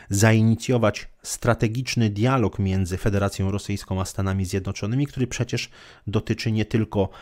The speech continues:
e, nie tylko Ukrainy. Z drugiej strony, mm, warto zauważyć, że,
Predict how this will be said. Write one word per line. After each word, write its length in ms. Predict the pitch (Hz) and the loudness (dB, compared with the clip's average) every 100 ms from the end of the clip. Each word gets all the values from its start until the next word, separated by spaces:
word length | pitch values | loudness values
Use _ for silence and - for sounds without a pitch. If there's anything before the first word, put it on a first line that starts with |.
| - - - | -20 -16 -8
e, 360 | 87 87 95 | -4 -2 0
nie 140 | 95 104 | 0 2
tylko 280 | 113 - 107 | 0 0 -2
Ukrainy. 640 | 117 - 113 107 92 64 - - - - 87 | -2 2 4 4 0 -4 -14 -20 -20 -10 -4
Z 160 | 92 98 | -4 0
drugiej 300 | 127 185 170 | 2 2 0
strony, 520 | - 143 139 135 131 - | 0 -2 0 0 -2 -6
mm, 440 | 98 104 98 98 | -6 -6 -6 -2
warto 280 | 113 139 127 | 0 0 0
zauważyć, 600 | 117 117 113 120 113 113 | 2 2 2 0 -2 -4
że, 360 | 101 107 107 | -4 -2 -2